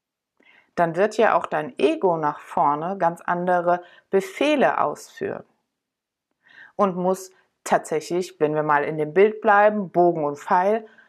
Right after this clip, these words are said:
ganz anders anspannen und schießen. Und vielleicht muss dein Ego gar nicht mehr schießen, um irgendwas zu treffen, sondern vielleicht möchte Ego dann einen auf Cupid machen und Amors Pfeil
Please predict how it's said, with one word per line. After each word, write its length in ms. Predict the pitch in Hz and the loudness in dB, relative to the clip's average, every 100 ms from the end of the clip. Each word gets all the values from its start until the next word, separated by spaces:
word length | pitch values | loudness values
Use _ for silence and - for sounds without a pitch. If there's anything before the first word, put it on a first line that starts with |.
| _ | _
ganz 260 | 202 190 | -2 -2
anders 460 | - 160 170 185 - | -4 -4 -4 -6 -2
anspannen 720 | 269 339 - - 156 147 147 147 _ _ _ _ _ _ | -2 -2 -10 -2 -2 -2 -8 -20 _ _ _ _ _ _
und 160 | 208 214 | -8 -6
schießen. 560 | - 226 220 - 147 151 _ _ _ _ _ | -4 -4 -4 -6 -14 -16 _ _ _ _ _
Und 160 | - 175 | -6 -4
vielleicht 640 | 185 202 - - 320 - _ _ _ _ | 0 2 2 2 -6 -14 _ _ _ _
muss 180 | 170 170 | -8 -4
dein 200 | - 156 | -4 -4
Ego 440 | - 262 190 233 247 _ _ _ _ _ _ - | -2 0 2 0 -6 _ _ _ _ _ _ 0
gar 180 | 160 156 | 0 0
nicht 200 | 170 185 | -4 -6
mehr 280 | 165 143 - | -4 -4 -8
schießen, 600 | _ - 226 220 220 180 | _ -2 0 0 -2 -4
um 180 | - 175 | -2 -2
irgendwas 300 | 175 165 156 | -2 -4 -6
zu 120 | - | -6
treffen, 680 | - - - - 202 240 _ _ _ - _ | -8 -2 -2 -2 -8 -10 _ _ _ -20 _
sondern 240 | 294 294 | 0 0
vielleicht 320 | 233 214 202 | 2 2 2
möchte 340 | 196 190 - - | -4 -8 -8 -2
Ego 480 | 262 202 160 190 - - | -2 2 0 0 -6 -2
dann 160 | 262 254 | 0 0
einen 260 | 196 175 | -2 -2
auf 160 | 156 - _ _ _ - | -6 -6 _ _ _ -2
Cupid 320 | 320 330 185 | -2 0 -2
machen 540 | 165 143 185 220 - _ _ _ _ | -2 -4 -2 -6 -6 _ _ _ _
und 240 | 190 - | -6 -4
Amors 420 | - 139 151 185 - | -4 -4 -4 -10 -8
Pfeil 400 | - 285 214 | -6 -4 -6